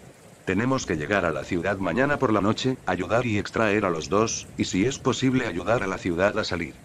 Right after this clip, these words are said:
Simplemente siga mi ejemplo y le daré más pedidos cuando lleguemos allí". Con un suspiro de cansancio, continuó Naruto. Veinticuatro horas sin dormir y andando,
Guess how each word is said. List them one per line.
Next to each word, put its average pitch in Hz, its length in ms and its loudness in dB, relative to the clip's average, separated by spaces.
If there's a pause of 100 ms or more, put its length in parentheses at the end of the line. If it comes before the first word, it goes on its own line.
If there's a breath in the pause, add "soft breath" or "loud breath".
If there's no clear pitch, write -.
(420)
Simplemente 113 720 2
siga 110 320 2
mi 90 140 -2
ejemplo 117 480 2
y - 20 0
le 87 140 -2
daré 78 200 0
más 107 220 0
pedidos 107 420 0
cuando 95 300 2
lleguemos 90 480 0
allí". 78 300 -2 (840)
Con 92 160 2
un 123 120 2
suspiro 101 480 -2
de 78 100 -6
cansancio, 107 720 0 (120)
continuó 98 540 2
Naruto. 95 460 0 (480)
Veinticuatro 98 760 2
horas 87 220 2
sin 120 180 0
dormir 120 360 2
y 101 60 0
andando, 104 580 0